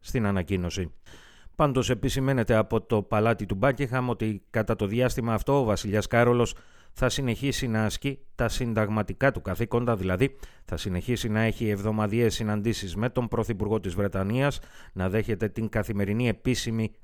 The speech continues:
αλληλογραφία και να υπογράφει τα απαραίτητα κρατικά έγγραφα. Όπως είναι φυσικό, ο Βρετανός Πρωθυπουργός ενημερώθηκε για την κατάσταση υγείας του βασιλιά πριν την έκδοση της σχετικής ανακοίνωσης, ενώ έγινε γνωστό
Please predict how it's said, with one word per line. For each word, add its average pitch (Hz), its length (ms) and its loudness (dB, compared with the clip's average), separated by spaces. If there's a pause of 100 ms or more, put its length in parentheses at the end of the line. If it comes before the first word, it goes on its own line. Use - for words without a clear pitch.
αλληλογραφία 101 760 0
και 123 140 -2
να 107 60 0
υπογράφει 107 560 -2 (420)
τα 139 120 0
απαραίτητα 104 600 0
κρατικά 107 500 -2
έγγραφα. 92 680 0 (600)
Όπως 143 340 0
είναι 151 160 0
φυσικό, 143 340 0
ο 131 120 8
Βρετανός 120 540 2
Πρωθυπουργός 127 580 -2
ενημερώθηκε 117 600 0
για 120 140 0
την 104 100 -8
κατάσταση 104 460 -2
υγείας 107 300 0
του 117 80 -6
βασιλιά 104 380 0
πριν 120 240 -2
την 107 180 -2
έκδοση 123 400 -2 (320)
της 110 160 -6
σχετικής 120 520 -2
ανακοίνωσης, 110 680 0
ενώ 95 220 0
έγινε 104 300 2
γνωστό 101 520 0